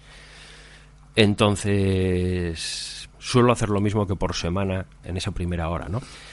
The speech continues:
Sí es cierto que el ejercicio no soy totalmente estricto con él y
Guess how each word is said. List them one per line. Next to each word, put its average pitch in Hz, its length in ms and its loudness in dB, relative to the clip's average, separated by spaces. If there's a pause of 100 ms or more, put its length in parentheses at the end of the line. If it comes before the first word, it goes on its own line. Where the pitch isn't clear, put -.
(140)
Sí - 220 0
es 127 140 2
cierto 127 320 0
que 92 680 -2 (360)
el 101 160 2
ejercicio 101 880 -4 (180)
no 101 260 0
soy 110 240 -2
totalmente 92 680 -4
estricto 85 580 -6
con 80 220 -6
él 113 220 -6
y 76 420 -4